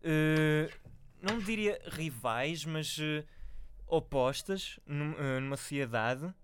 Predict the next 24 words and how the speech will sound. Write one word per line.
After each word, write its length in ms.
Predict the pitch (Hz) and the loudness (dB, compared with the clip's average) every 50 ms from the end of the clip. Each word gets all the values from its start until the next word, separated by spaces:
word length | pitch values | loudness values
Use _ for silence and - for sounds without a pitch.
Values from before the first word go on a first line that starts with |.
| - - - - - - - - _ _ _ - - | -20 -20 -20 -20 -20 -20 -20 -20 _ _ _ -16 -4
eh, 520 | - 170 170 170 170 170 170 170 170 170 165 - - | 0 2 4 6 6 6 6 6 4 2 0 -4 -12
que 200 | - - - - | -20 -20 -8 -2
tem 220 | - 196 196 196 | 2 2 4 4
um 240 | 196 202 - 190 185 | 2 0 0 2 2
equilíbrio 540 | 196 190 160 - 165 165 175 175 156 160 175 | 2 2 2 0 2 4 4 4 4 2 2
um 80 | 175 165 | 2 2
bocadinho 340 | 156 - 165 160 170 165 | 0 0 0 0 0 0
precário 560 | 143 139 - - - - 123 110 107 110 113 117 | -2 -4 -8 -6 -2 0 2 2 2 0 -2 -2
entre 260 | 117 113 - 120 113 | -2 -2 -2 0 0
elas. 460 | 107 98 101 104 104 - - - - - - - - - - - - - - | 0 0 0 -2 -6 -8 -10 -12 -14 -16 -18 -20 -20 -20 -20 -20 -20 -6 -2
Mas 180 | 143 147 139 | 0 2 4
a 60 | 170 | 4
partir 320 | 160 - 170 - - 226 220 | 4 4 2 0 0 -2 0
do 80 | 220 | 2
momento 280 | 220 208 202 190 - 185 | 4 4 4 4 4 2
em 100 | 175 175 | 0 0
que 100 | 160 - | 0 2
um 220 | 190 196 202 202 208 - | 2 4 4 4 2 2
oficial 720 | - 180 - - 190 180 - - 175 160 147 143 139 143 - - | 0 -2 0 0 0 -2 -2 2 4 6 6 6 6 4 0 -2
imperial 580 | 151 151 147 - 143 139 131 120 110 104 104 - | -4 -4 -2 -2 -2 0 2 2 2 0 0 -2
é 480 | - 135 127 123 123 123 120 120 123 - - | 0 0 2 2 2 2 2 2 0 -2 -2
encontrado 540 | 139 139 - 147 147 - - 123 117 110 117 | -4 -4 -2 -2 -2 0 0 0 0 0 0
assassinado, 840 | 120 - - - - - 143 127 120 107 104 110 113 117 135 160 160 - - - - - - - - - - | -2 -4 -4 -4 -2 -2 0 0 2 2 2 0 0 0 -2 -4 -4 -8 -12 -16 -16 -18 -18 -18 -18 -10 0
elas, 540 | - 139 156 180 196 196 - - - - | 4 6 6 6 6 4 2 0 -2 -4